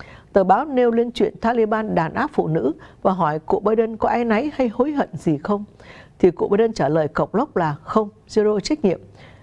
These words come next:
trong việc Taliban chiếm quyền. Nguyên văn như sau: "No, I don't, zero responsibility." Đây đúng là hành động tiêu biểu cho mô thức của Biden,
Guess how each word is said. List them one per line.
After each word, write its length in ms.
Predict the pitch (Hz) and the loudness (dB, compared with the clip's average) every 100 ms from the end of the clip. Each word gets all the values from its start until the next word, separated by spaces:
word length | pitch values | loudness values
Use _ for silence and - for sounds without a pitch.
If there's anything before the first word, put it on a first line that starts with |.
| - - | -20 -2
trong 220 | 220 202 | 0 2
việc 240 | 180 - | 0 0
Taliban 440 | - 202 196 196 185 | -2 0 0 -2 -2
chiếm 220 | - 240 | -4 -4
quyền. 320 | 247 170 147 - - | 0 -2 -2 -8 0
Nguyên 200 | 214 202 | 0 2
văn 340 | 214 202 196 | -2 -2 2
như 100 | 208 | 2
sau: 300 | 202 202 185 - - | 2 -2 -4 -8 -4
"No, 280 | 202 233 220 - | 2 2 2 -2
I 80 | 233 | -2
don't, 220 | 220 233 208 - _ - | 0 -2 -4 -14 _ -4
zero 440 | 170 214 214 208 196 - | 2 4 6 2 -2 -4
responsibility." 1040 | 240 285 - 214 185 196 208 220 - 175 143 - _ _ _ - - - - - - | -4 -2 -4 -4 -4 -2 0 0 -2 -4 -4 -12 _ _ _ -20 -20 -20 -20 -10 4
Đây 160 | 233 | 4
đúng 180 | 214 294 | 4 0
là 140 | 294 | 0
hành 240 | 185 185 165 | 0 -2 0
động 140 | 185 - | -2 0
tiêu 140 | 240 | 0
biểu 280 | 202 175 156 | 2 0 0
cho 140 | 226 214 | -2 0
mô 180 | 220 | 0
thức 240 | 196 339 - | 0 -4 -4
của 100 | 180 | -4
Biden, 420 | 170 196 208 | -2 0 0